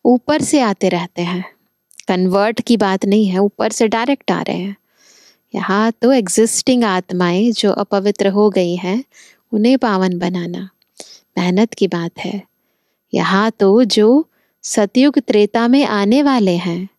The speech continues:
उन्हों की आत्माएं बैठ पड़ती हैं।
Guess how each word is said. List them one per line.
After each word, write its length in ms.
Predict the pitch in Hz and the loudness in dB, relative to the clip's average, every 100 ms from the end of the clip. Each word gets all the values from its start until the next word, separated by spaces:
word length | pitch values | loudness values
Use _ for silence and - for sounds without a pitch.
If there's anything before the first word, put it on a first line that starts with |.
| _ _ _ _ _ _ _ _ - | _ _ _ _ _ _ _ _ -2
उन्हों 300 | 208 214 277 | 2 4 4
की 180 | 277 294 | 4 0
आत्माएं 680 | - 185 185 196 190 214 214 | 2 -2 -2 0 2 2 2
बैठ 320 | 185 196 - | 2 0 -2
पड़ती 540 | - 208 220 - 302 | -2 -2 0 2 4
हैं। 360 | 262 226 175 | 4 2 0